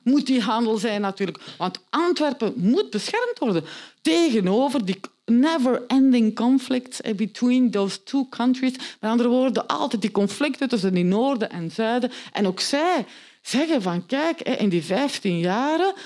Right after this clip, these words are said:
dat eigenlijk noordelijke en zuidelijke Nederlanden samen zijn gevoegd, hebben we ook gezien, hè, dat er, hè,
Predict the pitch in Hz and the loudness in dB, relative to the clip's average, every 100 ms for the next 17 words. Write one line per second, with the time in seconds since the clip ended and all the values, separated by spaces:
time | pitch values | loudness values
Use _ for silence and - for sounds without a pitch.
0 | - 208 208 208 202 220 233 214 202 165 | -8 -4 0 0 0 2 2 2 0 0
1 | 196 214 202 202 196 190 185 175 180 320 | 0 0 0 0 0 0 0 -2 -2 0
2 | 466 415 240 202 202 208 349 - - - | 2 2 2 2 0 0 -2 -4 -18 -20
3 | - - 262 247 220 214 240 226 - 190 | -8 -2 0 2 2 2 2 0 -2 -2
4 | 320 427 254 143 - _ - 240 - - | 2 4 2 0 -10 _ -4 -4 -4 -6
5 | 185 220 226 226 - - 208 | -2 0 0 -2 -2 -4 -6